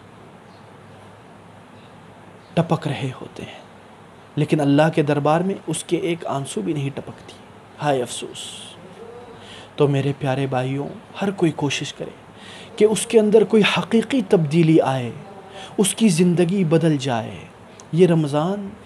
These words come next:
ایک خداوندی الہی ربانی کورس ہے، خداوندی ٹریننگ سینٹر ہے، کہ آپ کی پوری زندگی اس رمضان کی طرح ہونی چاہیے۔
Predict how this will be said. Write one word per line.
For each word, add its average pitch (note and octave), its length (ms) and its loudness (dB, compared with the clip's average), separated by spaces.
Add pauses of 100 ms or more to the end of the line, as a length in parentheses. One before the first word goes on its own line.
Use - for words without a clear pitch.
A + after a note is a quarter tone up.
(220)
ایک F#3+ 400 0 (880)
خداوندی F3+ 880 4 (180)
الہی E3 600 4
ربانی E3 640 2 (100)
کورس F3+ 460 4
ہے، C3 180 -10 (1000)
خداوندی F#3+ 800 8 (120)
ٹریننگ G3+ 420 8
سینٹر F#3+ 500 2
ہے، D#3 280 -4 (160)
کہ G#3 180 4
آپ A#3 280 4 (720)
کی G#3+ 120 4
پوری C#4 500 8
زندگی F#3+ 640 6 (280)
اس E3+ 200 -4
رمضان C3 440 -2
کی B2+ 140 -8
طرح B2 160 -4
ہونی B2 360 -8
چاہیے۔ C3 400 -12